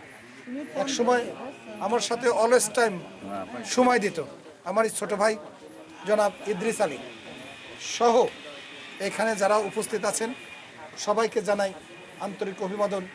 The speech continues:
এবং আগামী ধানের শীষের নির্বাচনের শুভেচ্ছা। প্রিয় সাথী ভাইরা আমার, আপনারা ইতিপূর্বে আমার বড় ভাই বলেছে, আমরা আরেকটি প্রোগ্রাম করে এসেছি গোপগ্রাম থেকে, সেখানে মেহেদী ভাই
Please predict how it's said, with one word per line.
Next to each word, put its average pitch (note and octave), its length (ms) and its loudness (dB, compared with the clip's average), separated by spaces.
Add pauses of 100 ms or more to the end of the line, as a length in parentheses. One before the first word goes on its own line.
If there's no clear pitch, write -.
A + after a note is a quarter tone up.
(320)
এবং F#3+ 120 -2 (400)
আগামী C4 300 6 (640)
ধানের A#3+ 280 4
শীষের B3 300 2
নির্বাচনের A3 480 4 (680)
শুভেচ্ছা। A#3+ 440 4 (1700)
প্রিয় A3 220 2
সাথী C4 220 2
ভাইরা C4 240 8
আমার, C4+ 160 6 (260)
আপনারা - 260 4
ইতিপূর্বে A#3 360 4 (200)
আমার A3 140 0 (100)
বড় A3 160 4
ভাই A3 180 2
বলেছে, A3+ 220 2 (100)
আমরা A#3 160 0 (600)
আরেকটি A3+ 320 -2 (120)
প্রোগ্রাম G#3+ 280 0 (100)
করে G#3 180 6
এসেছি A#3+ 300 2 (1000)
গোপগ্রাম G3+ 380 0 (100)
থেকে, B3 180 4 (960)
সেখানে G#3+ 360 -2
মেহেদী G#3 260 -2
ভাই A3 100 0